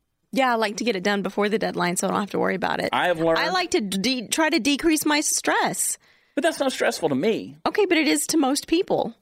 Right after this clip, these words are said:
Speaker 2: Okay, but it's not to me. And, and, and
Speaker 1: But
Speaker 2: see,
Speaker 1: it's
Speaker 2: like,
Speaker 1: okay that
Speaker 2: you
Speaker 1: I am stressed.
Speaker 2: I didn't say, no, it's not okay that you're stressed.
Speaker 1: <laughs>
Speaker 2: What you need to do is you need to embrace my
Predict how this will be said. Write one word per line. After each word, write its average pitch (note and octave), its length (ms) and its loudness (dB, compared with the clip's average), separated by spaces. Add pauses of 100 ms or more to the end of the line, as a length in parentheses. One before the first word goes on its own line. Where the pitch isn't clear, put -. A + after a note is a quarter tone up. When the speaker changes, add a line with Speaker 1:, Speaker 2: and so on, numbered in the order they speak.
Speaker 2:
Okay, C#4+ 320 2
but A3+ 120 0
it's A3 100 -2
not A#3+ 220 0
to - 80 -4
me. A3+ 280 2 (280)
And, F#3+ 160 -2
and, G#3 200 -6
and G3 140 -2
Speaker 1:
But C4+ 80 0
Speaker 2:
see, C4+ 60 2
Speaker 1:
it's G4 80 2
Speaker 2:
like, G4+ 140 2
Speaker 1:
okay D#4+ 340 2
that E4 100 2
Speaker 2:
you - 80 0
Speaker 1:
I C#4 140 2
am D#4 320 0
stressed. G#3 400 0
Speaker 2:
I A#3+ 40 2
didn't C#4 200 0
say, E3+ 420 0 (160)
no, D#3 200 0
it's F#3 120 0
not D#4 240 2
okay C#3+ 300 0
that A2+ 120 -4
you're A#2 120 -2
stressed. - 560 -4
Speaker 1:
<laughs> - 40 -10 (260)
Speaker 2:
What F#3 180 0
you F#3 80 -4
need F#3 140 0
to D#3+ 60 -6
do A#3 320 2
is D#3 200 0
you G#3 60 0
need A3 160 0
to E3+ 40 2
embrace D#3 800 0
my C#3+ 380 0